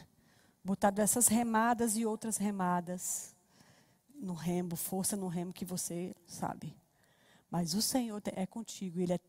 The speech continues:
teu Pai. E Ele te toma pela tua mão e te mostra o caminho que você deve andar. Debaixo das vistas dEle, Joel, Ele vai te dar conselho.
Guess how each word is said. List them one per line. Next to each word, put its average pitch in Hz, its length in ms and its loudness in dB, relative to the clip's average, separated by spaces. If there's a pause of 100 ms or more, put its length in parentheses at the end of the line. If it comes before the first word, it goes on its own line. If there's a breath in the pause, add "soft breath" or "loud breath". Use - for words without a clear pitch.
teu 320 240 6
Pai. 151 460 -4 (580 soft breath)
E 180 100 2
Ele 180 120 0
te 175 100 -8
toma 180 240 -6
pela 175 220 -2
tua 277 280 -2
mão 190 300 0
e 180 40 -6
te - 140 -14
mostra 180 300 -10
o - 20 -16
caminho 240 380 -8
que 196 100 -12
você 175 280 -10
deve 165 240 -8
andar. 165 280 -8 (320 loud breath)
Debaixo 208 460 4
das 220 220 2
vistas 233 420 -2
dEle, 190 300 4
Joel, 165 220 0
Ele 165 100 2
vai 175 100 0
te - 100 -8
dar 165 120 -2
conselho. 165 800 -6